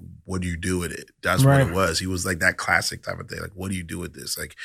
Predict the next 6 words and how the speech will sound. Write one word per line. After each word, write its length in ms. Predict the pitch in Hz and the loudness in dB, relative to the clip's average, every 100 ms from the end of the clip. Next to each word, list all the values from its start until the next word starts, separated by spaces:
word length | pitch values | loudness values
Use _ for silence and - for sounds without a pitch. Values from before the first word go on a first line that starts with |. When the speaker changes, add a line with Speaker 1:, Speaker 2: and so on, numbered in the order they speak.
| - - | -10 -6
Speaker 1:
he's 180 | 92 85 | -4 -2
this 140 | 85 | -4
left 360 | 95 110 104 - | 2 4 4 4
field 240 | 110 104 | 4 6
selection 800 | - 95 95 92 - 95 98 95 | 4 0 0 0 2 0 -2 -2
rapper, 560 | 90 90 92 90 90 | 2 2 2 2 2